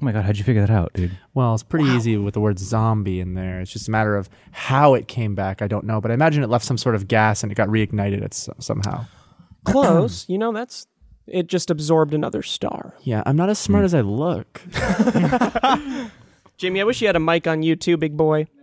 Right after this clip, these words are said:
Speaker 3: Dude, can we talk about the, the insane thing that you've done recently? A little bit to hype it?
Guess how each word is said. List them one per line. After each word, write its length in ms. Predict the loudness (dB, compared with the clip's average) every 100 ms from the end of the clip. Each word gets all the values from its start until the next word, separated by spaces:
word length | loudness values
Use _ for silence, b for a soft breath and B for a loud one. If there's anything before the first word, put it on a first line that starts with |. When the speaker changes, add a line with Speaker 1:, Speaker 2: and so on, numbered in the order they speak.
| _ _ _ _ _ b b b -2
Speaker 3:
Dude, 320 | 2 2 0
can 120 | 0
we 80 | 0
talk 240 | 2 0
about 240 | 2 0 2
the, 380 | 2 4 2 -2 _ _ -20 -20 _ _
the 240 | 0 0
insane 520 | 0 -2 0 2 2
thing 520 | 2 2 2 2 0 -6 _ _ _ _
that 220 | 0 0 -4
you've 260 | -2 0 0
done 220 | 0 2
recently? 520 | 2 0 2 2 0 -2 _ _ _ _ _ _ _ _
A 80 | 0
little 180 | 2
bit 160 | 2 0
to 100 | 0
hype 260 | 0 0 0
it? 160 | -2